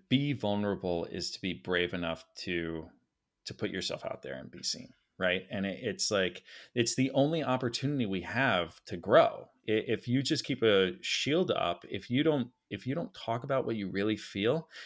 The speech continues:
then how can you ever change, right? You're stuck at the status quo. James Joyce said that in the particular lies the universal. And in our experience, what we've seen is how, how we see that in, in action is that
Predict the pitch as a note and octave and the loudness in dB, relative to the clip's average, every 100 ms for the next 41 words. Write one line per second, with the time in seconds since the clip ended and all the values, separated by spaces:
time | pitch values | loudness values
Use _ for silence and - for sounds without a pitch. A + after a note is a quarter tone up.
0 | - A#2+ A#2 - F#3 - G3 C3+ - G#2+ | -4 -2 -2 -2 -4 0 0 0 0 0
1 | G#2+ G#2 F2+ - - D2+ - - - - | 2 2 0 -2 -2 -4 -8 -14 -14 -2
2 | F2+ G2 A#2 G2+ - - C3 - G2+ - | 2 2 0 0 0 0 0 0 -2 0
3 | E2+ E2 - - F2 - - - - C3+ | -2 -2 -4 -6 -2 -2 -4 -10 -2 0
4 | C#3 D#3+ - A2 G#2 F2+ - - - F#2 | 2 0 -2 2 4 4 2 0 0 0
5 | F#2 F2+ - - - B2+ C3+ C#3 - G#2 | 2 0 0 -12 -4 2 4 4 2 -4
6 | - G2+ A2 F#2 E2+ E2 E2 E2 - D#2+ | -4 -4 0 2 2 2 2 0 -4 -4
7 | E2 D#2 D#2+ D#2+ - A1+ - _ - F#2+ | -4 -4 -2 -2 -4 -8 -10 _ -6 -4
8 | F2+ - - G2 F#2+ - A2 A2+ A#2 - | -4 -6 -4 -2 -2 -2 4 4 4 2
9 | A2+ A#2+ A#2+ G2 - G#2 F#2 F#2+ - - | 2 4 4 2 0 -2 0 0 2 2
10 | C3+ C3 A2 - F#2 F2+ E2 - - - | 2 4 4 4 2 2 0 -8 -14 -20
11 | - A#2 A2+ - A2 G2 A#2+ A#2+ - G#2+ | -2 2 2 2 2 4 4 4 2 2
12 | F#2+ F2+ E2+ - G2+ F#2 E2+ E2 - F#2 | 4 4 2 -4 -2 -2 -2 -8 -6 -2
13 | F#2+ A#2+ B2 F#2 E2 - - - - G2+ | 2 2 0 -4 -6 -8 -18 -20 -6 -2
14 | F#2+ - F2+ | 0 2 2